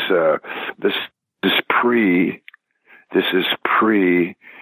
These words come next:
uh, The Long Goodbye. And, uh, you know, and he said, "I'm, I'm a to-, a total team player,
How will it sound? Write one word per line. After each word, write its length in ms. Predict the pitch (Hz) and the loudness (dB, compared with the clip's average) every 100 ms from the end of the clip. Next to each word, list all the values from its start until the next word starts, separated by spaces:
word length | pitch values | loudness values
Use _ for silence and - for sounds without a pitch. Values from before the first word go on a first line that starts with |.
| - _ _ - | -20 _ _ -2
uh, 340 | 85 80 78 | 0 2 2
The 100 | 80 | 2
Long 280 | 80 80 80 | 2 2 0
Goodbye. 680 | 82 - 104 107 85 76 - - - - - - - | -2 0 0 2 2 0 -2 -10 -20 -14 -12 -14 -6
And, 380 | - 80 80 85 - | 0 0 2 2 2
uh, 260 | 78 73 90 | 0 2 2
you 220 | 78 82 | 0 0
know, 180 | 73 78 | 0 0
and 260 | 82 76 85 | -2 -2 -4
he 60 | - | 0
said, 140 | 90 80 | 0 2
"I'm, 160 | 78 | 0
I'm 140 | 78 73 | 0 -2
a 60 | |
to-, 260 | - 113 123 | -2 0 0
a 80 | 85 | 0
total 380 | - 113 120 95 | -2 0 2 0
team 320 | - 92 80 | 0 0 0
player, 580 | - - 101 95 69 | 0 0 0 2 0